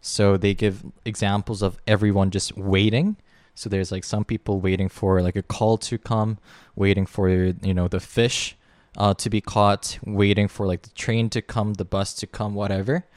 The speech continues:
And then, like, I was really inspired that because too often I just wait for things to come to me rather than actually stand,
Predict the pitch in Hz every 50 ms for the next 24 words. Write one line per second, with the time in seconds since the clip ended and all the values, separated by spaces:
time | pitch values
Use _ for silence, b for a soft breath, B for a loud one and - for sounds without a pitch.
0 | b b b b b b - 107 107 107 104 104 101 98 98 104 107 117 123 123
1 | 117 123 120 110 107 107 101 - - - - 95 95 98 98 92 101 98 98 -
2 | - - 98 95 - - 101 92 92 90 90 92 - b b b b b b b
3 | b b _ _ _ _ - - - - - 135 135 127 127 127 - 104 101 107
4 | 104 - - 110 98 95 95 95 90 101 95 - - - - - - _ _ _
5 | _ _ _ _ _ - - 101 104 101 98 87 - - - - - - _ _
6 | _ _ _ _ - 110 101 95 - - 101 95 95 - - - 95 - - 98
7 | 90 90 - - - 92 92 90 92 95 90 87 90 90 98 92 87 90 90 90
8 | 90 92 - - - - 95 - - - 95 92 95 95